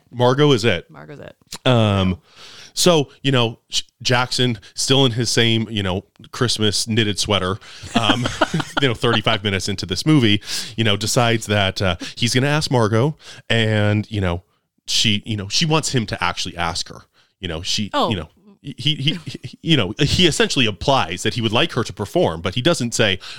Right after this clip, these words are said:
Speaker 1: "Margot." <laughs>
Speaker 2: 'Cause she's gonna make him beg.
Speaker 1: Right. She wants
Speaker 2: Because that's Margot.
Speaker 1: Yeah, because
Speaker 2: Right.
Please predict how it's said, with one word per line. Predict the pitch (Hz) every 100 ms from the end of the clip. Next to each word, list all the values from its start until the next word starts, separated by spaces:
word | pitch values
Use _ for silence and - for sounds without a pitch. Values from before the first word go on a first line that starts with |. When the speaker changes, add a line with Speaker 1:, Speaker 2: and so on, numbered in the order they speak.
| - 120
Speaker 1:
"Margot." | 139 214 101 85
<laughs> | - - 165
Speaker 2:
'Cause | 302 -
she's | 311
gonna | 359 339
make | 247 208
him | 185
beg. | 220 185 - - -
Speaker 1:
Right. | 117 - _
She | - 190
wants | 214
Speaker 2:
Because | 233 196 -
that's | 175 196 190 -
Margot. | 170 170 165 - 170 -
Speaker 1:
Yeah, | 233 -
because | - 156 120
Speaker 2:
Right. | 156